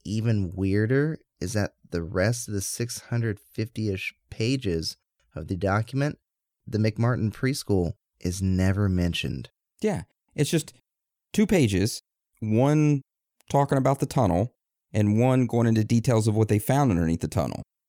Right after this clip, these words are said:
Speaker 2: And th-, they're right in the middle of the six hundred fifty pages about the finders. And nowhere else in the document do they talk about the McMartin preschool. So, super weird.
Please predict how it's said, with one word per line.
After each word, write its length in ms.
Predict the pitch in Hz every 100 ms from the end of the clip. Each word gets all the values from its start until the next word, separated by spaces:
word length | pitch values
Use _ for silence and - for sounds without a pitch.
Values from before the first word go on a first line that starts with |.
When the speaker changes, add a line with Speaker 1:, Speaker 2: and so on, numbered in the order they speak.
| _ _ _ _ -
Speaker 2:
And 380 | 107 113 110 - _ _ _ - -
th-, 180 | - 151
they're 140 | 165
right 400 | 143 156 170 - 165
in 140 | 147
the 60 | 147
middle 520 | 143 170 156 90 -
of 120 | 123 117
the 80 |
six 180 | - 139
hundred 240 | 131 127 127
fifty 240 | 135 123
pages 580 | 131 160 135 85 60 -
about 240 | 101 113 113
the 80 |
finders. 580 | 104 139 147 78 - - - _ _ _ _
And 320 | 131 139 143 151
nowhere 360 | 160 156 156
else 280 | 151 151 -
in 60 | 143
the 80 |
document 500 | 135 143 156 147 123
do 80 | 131
they 100 | 120
talk 280 | 117 147 147
about 240 | 107 95 -
the 80 |
McMartin 500 | 110 95 98 101 92
preschool. 560 | - 90 90 - - - - _ _ _ _
So, 560 | - - 113 98 98 92 101 _ _ _ _ _ _ _ _ _
super 440 | - - 294 233 175
weird. 580 | 180 247 180 80 -